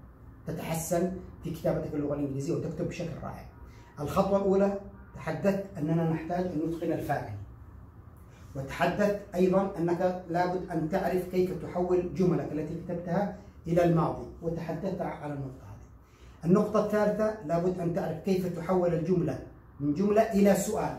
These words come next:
والموضوع معروف أنك تعكس سواء هنا أو هنا، يعني إذا كانت الجملة was، was I، am I، was I. هذا نقول am I، أسأل نفسي، نعم ممكن تسأل نفسك. He is، is he.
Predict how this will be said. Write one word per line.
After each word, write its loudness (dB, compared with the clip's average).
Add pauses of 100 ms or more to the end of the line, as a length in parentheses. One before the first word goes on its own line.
والموضوع 0
معروف 0 (360)
أنك 2
تعكس 0
سواء -4 (200)
هنا 6 (200)
أو 0
هنا، 4 (160)
يعني -8
إذا -6
كانت -2
الجملة 4
was، 2 (380)
was 4 (140)
I، -6
am -2
I، -2 (540)
was 4
I. -2
هذا 0
نقول 2
am 4
I، 0
أسأل 0
نفسي، 0
نعم 0
ممكن 0
تسأل -8
نفسك. -12 (500)
He 0
is، 2
is 4
he. 0